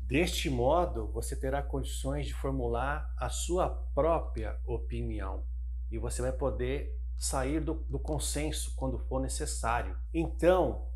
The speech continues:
não se assuste quando você começar a investir em fundos imobiliários se você já não investe, de ouvir pessoas dizendo que vai dar errado, que isso não vai dar certo. Você tem que separar se a pessoa tá falando isso porque é uma ignorância dela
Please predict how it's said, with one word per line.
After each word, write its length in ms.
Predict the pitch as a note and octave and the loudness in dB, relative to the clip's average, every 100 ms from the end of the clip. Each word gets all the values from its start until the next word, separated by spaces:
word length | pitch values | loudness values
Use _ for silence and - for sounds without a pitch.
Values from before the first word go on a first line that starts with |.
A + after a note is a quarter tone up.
| - | -2
não 380 | C3 D3+ B3 D4 | 2 4 6 4
se 160 | - | 4
assuste 640 | G3 - - E3 F3+ - B2+ | 2 2 2 2 2 0 -2
quando 280 | C#3+ D3 C3 | 0 2 2
você 320 | C3+ - D#3 | 0 0 -2
começar 680 | - C#3 B2+ A2+ - C#3 | 2 4 4 2 0 0
a 40 | C#3 | 0
investir 400 | A#2 A#2 - B2+ | -2 -2 -2 -2
em 80 | A#2+ | -2
fundos 320 | - A#2 G#2 | -2 -4 -2
imobiliários 580 | A2 G2+ G2+ A2 A2+ - | -4 -4 -2 0 0 -4
se 80 | |
você 320 | G#2+ A2 B2+ G#2+ | -4 -4 -4 -4
já 300 | G2+ A#2+ C3 | -2 0 0
não 160 | A#2+ | 0
investe, 720 | G#2+ - A#2 B2+ - - - - - - - - | -2 -2 -2 -2 -4 -4 -4 -4 -4 -4 -4 -4
de 160 | G#2+ | -2
ouvir 300 | C#3 A#2 D3 | -2 0 -2
pessoas 540 | D3 C3 - C3+ C#3+ C3+ | -2 -2 -2 -2 0 -2
dizendo 440 | B2 A2+ C3 C3 | -2 -2 0 0
que 140 | - B2+ | -2 -2
vai 240 | A#2 A#2+ | -2 -2
dar 180 | A#2 A#2 | 0 -2
errado, 600 | A2 G#2+ A2 A2 A2+ A2+ - - | 0 2 2 2 0 -4 -4 -4
que 100 | - | -4
isso 200 | A2+ - | -4 -4
não 100 | A#2 | -2
vai 180 | A2 A2 | -2 -2
dar 120 | A2 | -2
certo. 560 | - - G#2 G#2+ - G#2+ | -2 -2 -2 -2 -4 -4
Você 220 | - - | -4 -4
tem 120 | C3 | -4
que 100 | C3 | -2
separar 800 | - D3+ - C3+ A#2 A#2+ G#2+ - - | -2 -2 0 0 2 0 0 -4 -4
se 120 | - | -4
a 60 | |
pessoa 260 | - A#2+ C3+ | -4 -2 -2
tá 120 | C3+ | -2
falando 380 | B2+ C3 B2+ A#2 | -2 0 0 0
isso 300 | A#2+ - - | -2 -4 -4
porque 320 | B2+ A2+ - | -4 -4 -2
é 140 | A#2+ A#2 | 0 2
uma 180 | A2+ A2+ | 0 -2
ignorância 680 | A2+ C3 A#2+ B2 A#2+ A#2+ | 0 0 0 -2 -2 -2
dela 500 | G#2 A#2+ C#3 D3+ D#3 | -2 0 2 2 -2